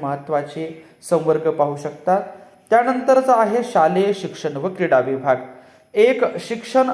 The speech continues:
आयुक्तालय पुणे यातला विधी अधिकारी यांच्या संदर्भातली ही सुधारित वेतन श्रेणी आपल्याला या ठिकाणी दिसत आहे. त्यानंतर आहे नगर विकास विभाग, जलसंपदा विभाग, पाणी पुरवठा व स्वच्छता विभाग,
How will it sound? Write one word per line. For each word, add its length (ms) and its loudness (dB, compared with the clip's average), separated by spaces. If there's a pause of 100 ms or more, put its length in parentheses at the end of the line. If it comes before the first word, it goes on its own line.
आयुक्तालय 600 2
पुणे 360 -8 (100)
यातला 440 2 (100)
विधी 420 -2
अधिकारी 580 -2 (400)
यांच्या 340 2
संदर्भातली 640 -2
ही 140 -4
सुधारित 500 -4
वेतन 460 -4
श्रेणी 320 -4 (320)
आपल्याला 400 2
या 200 4
ठिकाणी 400 -4
दिसत 360 -6
आहे. 220 0 (540)
त्यानंतर 440 2
आहे 240 2
नगर 340 2
विकास 560 0
विभाग, 360 0 (160)
जलसंपदा 760 -2
विभाग, 420 -2 (420)
पाणी 300 4
पुरवठा 460 0
व 140 0
स्वच्छता 540 -4
विभाग, 400 0